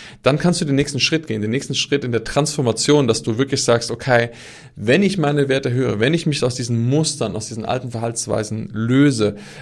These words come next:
ähm, was möchte ich jetzt in meinem Leben? Wie möchte, wie soll mein Leben aussehen?“ Denn ich merke, die Menschen, die in sich sicher sind, die Vertrauen haben,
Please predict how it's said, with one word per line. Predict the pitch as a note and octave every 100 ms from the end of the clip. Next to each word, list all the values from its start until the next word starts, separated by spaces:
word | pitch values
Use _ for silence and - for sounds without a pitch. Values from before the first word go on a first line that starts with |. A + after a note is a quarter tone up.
| -
ähm, | G#2 G#2 G#2
was | - G#2
möchte | A2 G#2+
ich |
jetzt | - -
in | A2
meinem | -
Leben? | - - - -
Wie | B2
möchte, | D#3 D#3 C3
wie | D3+
soll | D#3+
mein | D3 B2
Leben | B2 A#2+
aussehen?“ | - A#2+ - - - - -
Denn | G#2
ich | A#2 B2+
merke, | C3 D3 C#3
die | D3
Menschen, | C3 D#3+ D#3+ A#2
die | G#2+ G#2+ G#2 - - - -
in | C#3+ D3
sich | C3+ - - A2
sicher | A#2 C3+ - G#2
sind, | E2+ B1+ - -
die | A#2
Vertrauen | A2 A#2 - B2+ B2 B2+ G#2+
haben, | G2 F2 G2+